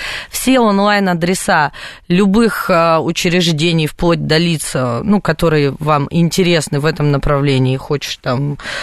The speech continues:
а, пойти туда-то, вот, вот тебе такие адреса. И дальше вы заходите и проваливаетесь во вкладки и видите, что в городе Ульяновске такое-то такси в этом месяце выделяет двести бесплатных поездок.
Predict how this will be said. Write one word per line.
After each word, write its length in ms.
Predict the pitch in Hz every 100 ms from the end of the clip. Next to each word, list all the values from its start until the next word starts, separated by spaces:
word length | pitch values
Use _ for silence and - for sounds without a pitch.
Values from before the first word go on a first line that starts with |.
| - -
а, 240 | - 143 - - - - - - - -
пойти 320 | 156 151 143
туда-то, 480 | - 175 277 269 196
вот, 160 | 156 - _
вот 300 | 139 143 156 - -
тебе 260 | 135 143
такие 320 | 151 160 -
адреса. 480 | 143 139 151 - - - - - _
И 40 |
дальше 440 | 185 311 349 - 269
вы 100 | 240
заходите 540 | 220 214 262 226 208
и 40 | 196
проваливаетесь 800 | 196 196 220 202 185 175 185
во 100 | 190
вкладки 440 | 185 - 269 - 240
и 80 | 233
видите, 400 | 226 165 151 151
что 160 | -
в 60 | 160
городе 340 | 247 294 247
Ульяновске 800 | 262 214 165 143 147 - - -
такое-то 480 | - 175 254 277 247
такси 480 | 226 226 - - 349
в 140 | 302
этом 240 | 226 208 196
месяце 500 | 202 190 - - 165
выделяет 640 | 170 170 196 277 247 175
двести 320 | 170 208 -
бесплатных 580 | 160 - 170 170 170 -
поездок. 520 | 165 147 127 135 -